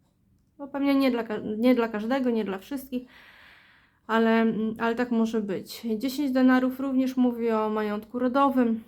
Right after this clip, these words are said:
generalnie o spuści-, o spuściźnie rodzinnej, jaką mamy.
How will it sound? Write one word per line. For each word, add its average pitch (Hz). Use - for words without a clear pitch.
generalnie 233
o 214
spuści-, -
o 240
spuściźnie 226
rodzinnej, 202
jaką 180
mamy. 180